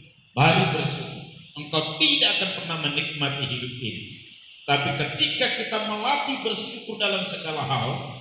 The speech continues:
tapi bukan kamuflase, bukan dorongan psikologis, tapi karena ini perintah Tuhan dan ini yang Tuhan ajarkan,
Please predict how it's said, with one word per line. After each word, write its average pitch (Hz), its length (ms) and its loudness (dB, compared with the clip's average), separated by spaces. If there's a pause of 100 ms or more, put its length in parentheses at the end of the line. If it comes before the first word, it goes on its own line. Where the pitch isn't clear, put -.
(240)
tapi 127 320 2
bukan 208 320 -2
kamuflase, 170 800 -2 (400)
bukan 185 560 -2
dorongan 165 400 0
psikologis, - 1120 -2
tapi 180 240 6
karena - 220 4 (100)
ini 156 80 -2
perintah 196 560 -2
Tuhan 180 240 2
dan 165 140 0 (100)
ini 175 80 -2
yang 175 240 -4
Tuhan 156 160 0 (160)
ajarkan, 131 400 0